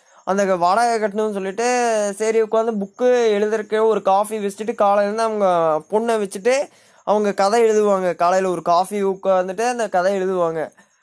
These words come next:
கதை எழுதின கதை தான் இந்த ஹாரி பாட்டர். ஹாரி பாட்டர்னா,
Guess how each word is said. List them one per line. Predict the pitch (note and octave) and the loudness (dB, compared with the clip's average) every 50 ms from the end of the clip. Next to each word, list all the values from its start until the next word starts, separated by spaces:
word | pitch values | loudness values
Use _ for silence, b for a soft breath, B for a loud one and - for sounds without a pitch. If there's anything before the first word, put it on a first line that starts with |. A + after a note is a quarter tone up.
| b b b | b b b
கதை | - G3+ G#3+ A#3+ C4 B3+ A#3+ A3 | 0 0 0 2 0 0 0 0
எழுதின | G#3+ G#3+ A#3+ B3 B3 A#3+ A#3 A3+ A3+ A3 G#3+ G#3 G3+ F3+ | 2 0 2 2 0 0 0 -2 -2 -2 -2 -2 -2 -2
கதை | - F#3+ F#3+ G#3+ | -2 -2 0 0
தான் | G#3+ A3 A3+ | -2 -2 -2
இந்த | A#3 A3+ A3 | 0 0 0
ஹாரி | G3 F#3+ - F#3+ F#3 G#3+ A3+ A3+ | -2 0 0 0 0 0 0 -2
பாட்டர். | F#3+ G3 G3 F#3 E3+ F3+ E3+ D#3+ - - _ _ _ _ | -4 -2 -4 -2 0 0 -2 -2 -4 -10 _ _ _ _
ஹாரி | - G3+ A3 G3 A#3+ C4 | -8 -4 -2 0 0 -2
பாட்டர்னா, | B3+ A#3 A#3 A#3 A3+ G#3 G#3 G3+ G#3 A3+ B3 C4 C#4 D4 - _ | -2 -2 -2 -2 0 0 0 0 0 0 0 0 -2 -4 -6 _